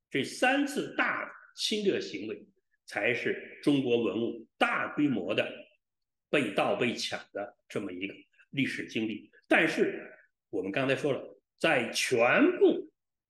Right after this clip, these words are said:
从唐代到至今啊，中国古代艺术珍品跟文物流出到国外，这个数量，这个途径，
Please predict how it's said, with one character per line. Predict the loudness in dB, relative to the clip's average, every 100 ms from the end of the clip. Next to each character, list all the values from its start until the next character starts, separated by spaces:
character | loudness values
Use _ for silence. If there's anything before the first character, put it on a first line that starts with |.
| -16
从 | -8 -8
唐 | -8 -8 -4
代 | -2 0
到 | -2 -2
至 | -4 -4
今 | 0 0 0
啊， | -2 -4 -10 _ 2
中 | 4 4
国 | 2 2 0 -8
古 | -8 0
代 | 0 0 -8 -18 -6
艺 | -4
术 | -2 0
珍 | 2 0
品 | 0 -2
跟 | 0 0
文 | 2 2
物 | 0 -2
流 | 2 6 4 2 -6 -14
出 | -6 -4
到 | 0 0 0
国 | 2
外， | 2 0 -6 -18 _ _ _ _ _ _
这 | 2
个 | 4
数 | 4 6 8
量， | 6 2 -4 -12 -20 _ _ _ -2
这 | 0
个 | 0
途 | 0 -2
径， | 2 0 -2